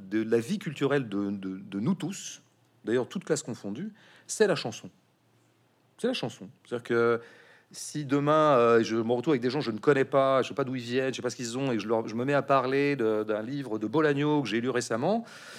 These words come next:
je suis pas complètement convaincu que toute la table va me suivre en me disant, « Mais oui, bien sûr, Les Détectives Sauvages, j'adore ce livre, je l'ai relu hier, euh, ok, c'est admirable. »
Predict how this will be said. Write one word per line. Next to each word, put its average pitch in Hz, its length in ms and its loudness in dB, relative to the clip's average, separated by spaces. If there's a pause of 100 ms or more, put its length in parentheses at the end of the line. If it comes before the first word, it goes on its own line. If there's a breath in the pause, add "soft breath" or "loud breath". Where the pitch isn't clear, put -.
(100)
je - 80 -8
suis - 80 -6
pas 202 120 4
complètement 160 540 2
convaincu 151 580 2
que 151 120 -2
toute 196 240 0
la 147 80 8
table 156 200 2
va 131 80 2
me 135 60 -2
suivre 104 320 -8
en 101 60 -4
me 101 40 -4
disant, « 113 200 -2
Mais 107 80 0
oui, 110 120 0
bien 104 120 -2
sûr, 113 180 -4
Les 104 80 0
Détectives 101 400 -6
Sauvages, 113 320 -2
j'adore 104 260 -2
ce - 120 -8
livre, 120 400 -2
je 92 80 -8
l'ai 101 40 -2
relu 95 280 -4
hier, 120 360 0
euh, 92 200 -2 (160)
ok, 104 220 -10
c'est - 120 -4
admirable. » 110 380 -2